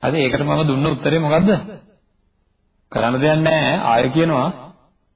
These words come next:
ගෙදර ඉන්න පුංචි බලු පැටියට මං ගැන අප්‍රසාදයක් ඇති වෙන්නෙම නැහැ. පුදුම වැඩේ කියන්නේ. මම ගහනවා, මම කූඩුවට දානවා. නේද? අප්‍රසාදයක් ඇති වෙන්නෙම නැහැ.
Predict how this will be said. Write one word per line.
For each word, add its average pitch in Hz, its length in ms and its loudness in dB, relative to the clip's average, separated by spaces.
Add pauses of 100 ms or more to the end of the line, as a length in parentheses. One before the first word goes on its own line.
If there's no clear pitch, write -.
(100)
ගෙදර 117 320 -2
ඉන්න 135 260 0
පුංචි 143 260 -4
බලු 135 220 0
පැටියට 143 280 -2
මං 143 180 -2
ගැන 147 140 0
අප්‍රසාදයක් 147 520 0
ඇති 143 160 0
වෙන්නෙම 170 240 0
නැහැ. 180 220 -4 (180)
පුදුම 143 280 -4
වැඩේ 147 240 0
කියන්නේ. 127 340 -8 (880)
මම 117 140 0
ගහනවා, 156 500 0
මම 143 220 0
කූඩුවට 135 380 2
දානවා. 175 360 4 (680)
නේද? 165 200 -2
අප්‍රසාදයක් 147 540 2
ඇති 151 180 0
වෙන්නෙම 185 240 0
නැහැ. 196 240 0